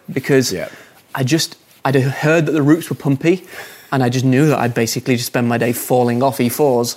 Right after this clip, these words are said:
Speaker 1: and I was just like, "Well, this is not very enjoyable or cool for my kind of public-facing image, so I'll just stay on the gritstone and climb, climb really scary routes."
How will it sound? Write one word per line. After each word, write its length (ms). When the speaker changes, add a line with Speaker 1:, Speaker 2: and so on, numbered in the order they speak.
Speaker 1:
and 280
I 80
was 100
just 100
like, 120
"Well, 120
this 180
is 140
not 200
very 480
enjoyable 800
or 360
cool 400
for 100
my 200
kind 200
of 140
public-facing 1300
image, 420
so 140
I'll 60
just 180
stay 160
on 120
the 80
gritstone 480
and 120
climb, 400
climb 240
really 180
scary 340
routes." 380